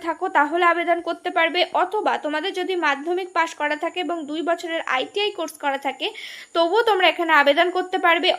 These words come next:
অথবা এখানে বলা হয়েছে তোমাদের মাধ্যমিকের পর তিন বছরে যদি ডিপ্লোমা করা থাকে, তবুও এখানে আবেদন করতে পারবে। তো এবার আসি এক্সপিরিয়েন্সে। এক্সপিরিয়েন্সের কথা কি বলা হয়েছে, দেখো,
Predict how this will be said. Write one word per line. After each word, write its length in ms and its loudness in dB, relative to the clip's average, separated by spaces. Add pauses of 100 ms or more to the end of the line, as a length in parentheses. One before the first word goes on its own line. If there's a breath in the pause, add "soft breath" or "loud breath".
(120)
অথবা 240 2 (100)
এখানে 220 -4 (100)
বলা 240 6
হয়েছে 220 -2 (120)
তোমাদের 280 -4 (100)
মাধ্যমিকের 580 0
পর 100 0 (120)
তিন 100 -2 (100)
বছরে 280 0 (100)
যদি 140 -2 (100)
ডিপ্লোমা 440 -2
করা 240 2
থাকে, 220 -4 (460 loud breath)
তবুও 340 4
এখানে 240 0 (200)
আবেদন 260 4 (120)
করতে 240 -2 (100)
পারবে। 280 -2 (500 loud breath)
তো 60 4 (180)
এবার 260 6
আসি 140 0 (200)
এক্সপিরিয়েন্সে। 680 0 (180)
এক্সপিরিয়েন্সের 600 -4
কথা 180 0 (100)
কি 80 -4 (100)
বলা 200 4
হয়েছে, 240 0 (120)
দেখো, 220 -6